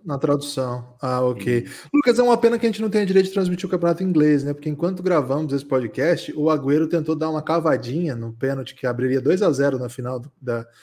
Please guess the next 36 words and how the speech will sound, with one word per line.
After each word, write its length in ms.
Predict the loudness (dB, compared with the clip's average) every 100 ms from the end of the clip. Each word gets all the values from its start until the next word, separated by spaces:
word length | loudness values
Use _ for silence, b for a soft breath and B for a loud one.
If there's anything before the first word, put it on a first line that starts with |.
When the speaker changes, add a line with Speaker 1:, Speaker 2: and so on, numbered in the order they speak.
| b b b
Speaker 1:
no 60 | -4
final 180 | 0 2
não, 100 | 4
né? 120 | 2
No 100 | 2
jogo 240 | 4 2 2
que 60 |
pode 280 | 0 2 0
selar 260 | -2 0 0
o 40 |
título 340 | 0 -10 -8
pro 140 | -10 -10
City. 420 | 0 0 0 -6 b b b _ _
E 80 | 2
lembrou 300 | 4 4 4
o 60 |
Alexandre 340 | 4 2 0 0
Pato. 460 | 0 0 -2 -8
Lembra 240 | -6 -4 -4
aquela 200 | -6 -4
cavadinha 440 | -4 -4 -4 -6
que 80 | -6
o 20 |
Pato 240 | -4 -4
deu, 120 | 0 2
o 20 |
goleiro 260 | 4 4
não 100 | 2
caiu? 520 | 0 4 6 6 2 -12 b b b b
E 100 | 0
aí 80 | 0
foi 160 | 4 4
lamentável. 920 | 6 4 2 4 4 4 2 2 0
<laughs> 40 |
O, 560 | 2 4 2 -4 -6
o, 20 | -8